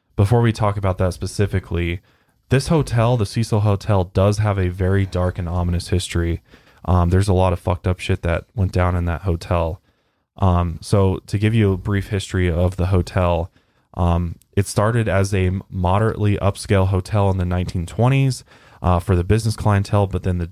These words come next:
Great Depression hit. So this is an old ass hotel. Um, and the area around the hotel, uh, deteriorated, um, during the nineteen thirties, and it turned into just a cheap, uh, cheap accommodation for, you know, sketchy,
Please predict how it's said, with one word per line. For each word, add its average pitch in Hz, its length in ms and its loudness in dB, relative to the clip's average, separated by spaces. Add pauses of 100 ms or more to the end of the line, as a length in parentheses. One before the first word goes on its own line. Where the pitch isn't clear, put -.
(120)
Great 98 200 0
Depression 110 440 -2
hit. 110 200 0
So - 100 -2
this 123 180 2
is 101 140 0
an 90 160 -4
old 95 260 2
ass 87 220 -2
hotel. 80 460 -4 (500)
Um, 87 440 2
and 90 420 0 (560)
the 98 160 2
area 110 280 4
around 98 320 2
the 104 80 0
hotel, 98 500 0 (200)
uh, 87 300 -2
deteriorated, 123 840 0 (200)
um, 92 240 -4
during 98 200 0
the 95 60 0
nineteen 90 340 0
thirties, 110 460 2
and 95 100 0
it 90 120 -2
turned 110 220 2
into 101 260 0
just 95 240 -2
a 82 40 -2
cheap, - 480 -2 (520)
uh, 87 160 4
cheap 107 260 0
accommodation 92 760 0
for, 87 440 -2 (640)
you 95 100 2
know, 85 300 4 (520)
sketchy, 92 800 2